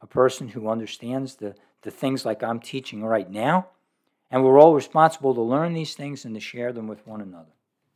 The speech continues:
And if we did this as a church, as a whole, rather than a few people who are very, very well trained, I suppose, 'cause training ultimately comes from God, and God trains people according to how they're broken.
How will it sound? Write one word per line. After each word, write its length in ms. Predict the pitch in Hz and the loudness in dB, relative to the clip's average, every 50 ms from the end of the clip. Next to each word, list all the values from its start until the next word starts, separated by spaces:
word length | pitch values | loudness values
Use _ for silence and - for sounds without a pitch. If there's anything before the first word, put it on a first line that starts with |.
| _ _ _ _ _ _ - | _ _ _ _ _ _ -8
And 100 | 131 127 | -4 -4
if 180 | 127 - - - | -4 -4 -4 -4
we 240 | 143 170 185 175 170 | 0 0 0 0 -2
did 280 | 143 120 156 180 165 139 | -2 -2 -2 -2 0 0
this 280 | 151 165 165 160 - | 0 0 0 0 -2
as 160 | 131 117 104 107 | -4 -4 -4 -6
a 40 | |
church, 560 | 101 - - - 135 156 175 - - - - _ _ _ _ _ _ - | -12 -10 -6 -4 -2 -2 -2 -4 -8 -18 -20 _ _ _ _ _ _ -6
as 160 | 123 120 107 | -4 -2 -2
a 60 | 110 | -2
whole, 500 | - - - 127 135 143 151 165 170 151 | 0 4 6 8 8 8 6 4 4 4
rather 300 | 131 127 131 123 131 127 | 6 4 4 4 2 -2
than 180 | 127 123 113 107 | -4 -4 -6 -8
a 60 | 98 | -10
few 260 | - - - 123 135 | -14 -10 -8 -8 -8
people 560 | 135 - - 131 135 - - 165 175 170 - _ _ _ _ _ | -8 -8 -10 -10 -10 -8 -8 -8 -8 -8 -12 _ _ _ _ _
who 120 | - 127 | 0 0
are 60 | 120 110 | 0 2
very, 300 | 98 113 120 139 147 131 | 2 4 4 4 4 2
very 460 | 113 107 95 98 113 120 131 135 123 | 0 -4 -2 0 2 4 4 2 0
well 320 | 104 101 110 117 123 127 | 0 -2 -2 0 0 -2
trained, 540 | 123 - - 117 113 117 123 127 135 139 139 - | -4 -8 -12 -10 -8 -8 -8 -8 -10 -12 -16 -16
I 200 | 104 101 98 - _ _ | -16 -16 -16 -18 _ _
suppose, 580 | _ - - - - - 113 110 117 117 113 _ _ _ _ _ _ _ _ _ _ _ _ _ _ _ _ _ _ _ _ _ _ _ _ _ _ _ _ _ _ - | _ -20 -20 -20 -16 -14 -12 -10 -10 -12 -14 _ _ _ _ _ _ _ _ _ _ _ _ _ _ _ _ _ _ _ _ _ _ _ _ _ _ _ _ _ _ -4
'cause 180 | - 131 113 | -4 -4 -4
training 400 | - - - 147 147 143 139 123 | -4 -4 -2 0 0 0 0 2
ultimately 480 | 123 123 120 - 127 113 110 98 110 107 | 2 2 2 2 -2 -6 -6 -6 -6 -8
comes 280 | 104 - 117 110 104 - | -8 -8 -10 -10 -12 -14
from 200 | - 101 92 92 | -16 -16 -12 -6
God, 400 | 98 92 92 95 98 101 101 95 | -6 -4 -2 -2 -2 -4 -4 -8
and 160 | 90 87 87 _ _ _ _ _ _ _ _ - | -12 -20 -20 _ _ _ _ _ _ _ _ 0
God 240 | 110 110 117 113 | 2 2 2 2
trains 400 | - - 123 113 110 113 110 - | 0 -4 -4 -4 -4 -4 -8 -12
people 400 | - - 113 107 107 - 117 113 | -10 -6 -6 -6 -6 -6 -6 -6
according 380 | 107 - - 113 107 107 113 110 | -6 -6 -4 -4 -4 -4 -4 -8
to 100 | - 107 | -12 -8
how 160 | 101 113 117 | -4 -2 -2
they're 120 | 120 127 113 | 0 -2 0
broken. 440 | 110 117 127 151 165 - 117 - | 0 0 0 0 -2 -6 -12 -16